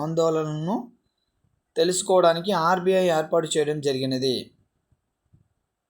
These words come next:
ఆన్సర్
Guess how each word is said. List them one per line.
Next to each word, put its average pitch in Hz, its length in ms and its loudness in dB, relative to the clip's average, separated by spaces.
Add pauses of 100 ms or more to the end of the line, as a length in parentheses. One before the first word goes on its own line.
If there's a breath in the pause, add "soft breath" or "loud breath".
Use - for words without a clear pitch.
(2250)
ఆన్సర్ 190 440 0